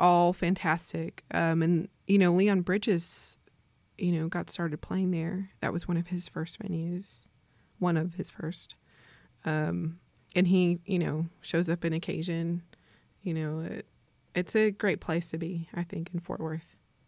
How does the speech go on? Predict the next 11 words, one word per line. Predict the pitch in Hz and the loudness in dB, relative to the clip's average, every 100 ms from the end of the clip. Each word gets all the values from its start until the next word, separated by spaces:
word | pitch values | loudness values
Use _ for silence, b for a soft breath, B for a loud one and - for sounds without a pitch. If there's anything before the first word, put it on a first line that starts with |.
| _ - | _ -2
And | 175 | 2
that | 170 | 2
whole | 165 185 170 | 2 2 2
little | 160 | 0
scene | 165 - 160 160 160 170 - b b b b | -4 -4 -2 -2 -4 -6 -14 b b b b
right | - 160 | -2 2
there | 165 170 | 2 2
on | 165 | 0
that | 170 - | -2 -2
street | - - 175 165 - - | -6 -2 -2 -2 -2 -4
is, | 156 160 - - | -4 -4 -8 -12